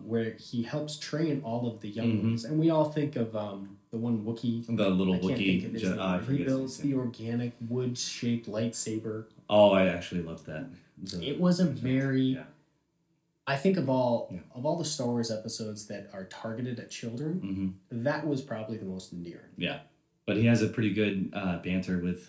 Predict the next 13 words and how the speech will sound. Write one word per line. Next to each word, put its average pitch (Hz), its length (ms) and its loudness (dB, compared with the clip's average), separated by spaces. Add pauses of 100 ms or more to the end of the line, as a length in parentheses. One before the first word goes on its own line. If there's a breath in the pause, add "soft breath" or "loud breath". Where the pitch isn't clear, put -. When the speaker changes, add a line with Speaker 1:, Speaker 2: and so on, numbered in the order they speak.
Speaker 2:
Ahsoka, 90 640 -2 (520 soft breath)
uh, 85 260 -6
talking 90 260 0
about 87 340 0 (960)
how 92 220 2
it's, - 360 -2
you - 80 0
know, 87 60 -2
he's 95 180 -2
literally 85 300 -2
programmed 85 440 -4
to - 40 -12
follow 78 460 -8